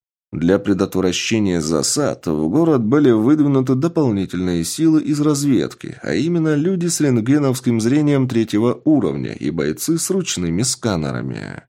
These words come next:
Они могли смотреть через любые сооружения и даже сквозь землю.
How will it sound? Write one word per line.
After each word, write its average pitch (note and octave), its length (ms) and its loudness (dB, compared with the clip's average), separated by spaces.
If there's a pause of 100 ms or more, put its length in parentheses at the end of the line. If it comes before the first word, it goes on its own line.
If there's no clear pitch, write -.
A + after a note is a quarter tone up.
(340)
Они F#3+ 300 0
могли D3+ 420 4
смотреть C3 520 2
через A#2+ 260 2
любые A2 380 4
сооружения G#2 800 2
и - 20 0
даже A2 280 2
сквозь A2 280 0
землю. F#2 800 0